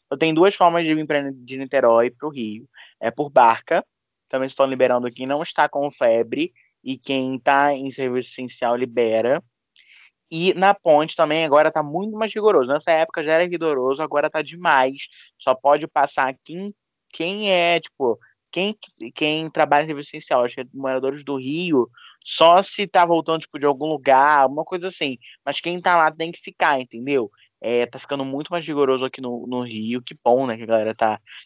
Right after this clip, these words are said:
se ligando de aumentar, assim. E aí foi isso, acabou com o namorado dela, o meu querido amigo.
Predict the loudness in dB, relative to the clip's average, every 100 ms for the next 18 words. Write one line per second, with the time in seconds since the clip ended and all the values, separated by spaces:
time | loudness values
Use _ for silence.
0 | _ -8 -8 0 4 4 2 -2 -2 -2
1 | -2 0 4 4 4 0 -4 -12 -10 -10
2 | -14 -18 _ _ _ _ 0 2 2 2
3 | 2 4 2 2 0 0 -2 -4 -2 0
4 | 2 2 0 -2 2 4 4 2 0 -4
5 | -6 -8 -8 -6 -4 -4 -4 -6 -4 -6